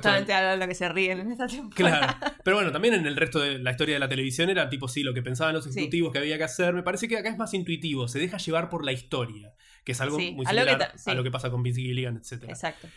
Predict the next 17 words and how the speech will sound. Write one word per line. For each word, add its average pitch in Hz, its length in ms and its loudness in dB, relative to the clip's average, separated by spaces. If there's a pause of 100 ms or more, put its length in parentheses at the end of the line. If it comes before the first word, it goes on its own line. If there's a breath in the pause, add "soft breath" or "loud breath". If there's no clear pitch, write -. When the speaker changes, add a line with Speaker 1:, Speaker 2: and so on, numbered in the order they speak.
(300 loud breath)
Speaker 2:
Yo 311 140 -2
creo 359 160 0
que 277 80 -2
si 185 100 -10
te - 120 -4
pones 190 340 0
a 226 60 -2
analizar 165 400 0
esta 170 180 -6
temporada, 135 680 -2
tiene 190 220 0
varias 160 500 0
cosas 123 340 -4
raras 123 440 0
desde 131 280 0
lo 127 80 2
argumental, 120 960 -2